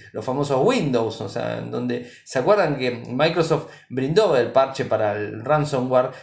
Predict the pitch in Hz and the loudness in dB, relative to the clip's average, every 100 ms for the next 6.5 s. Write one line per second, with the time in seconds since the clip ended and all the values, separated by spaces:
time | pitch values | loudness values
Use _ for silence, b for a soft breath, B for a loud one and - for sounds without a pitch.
0 | B - 123 120 123 170 156 160 180 180 | B 0 0 0 2 4 4 2 -4 -4
1 | 185 190 196 - 160 196 190 190 202 B | 0 2 2 0 -2 -2 -2 -2 -2 B
2 | B - 160 196 196 165 160 170 175 165 | B -10 -4 -2 -2 0 0 0 -2 -2
3 | 147 156 160 151 151 151 147 147 113 98 | 0 2 4 4 2 2 0 2 2 2
4 | 104 - 165 175 247 240 185 147 143 - | 2 -2 -4 -2 0 2 2 2 2 2
5 | 202 151 165 151 - 127 123 127 135 127 | 4 4 0 -4 -4 -2 2 0 2 0
6 | 180 185 147 147 160 | 4 4 2 0 -2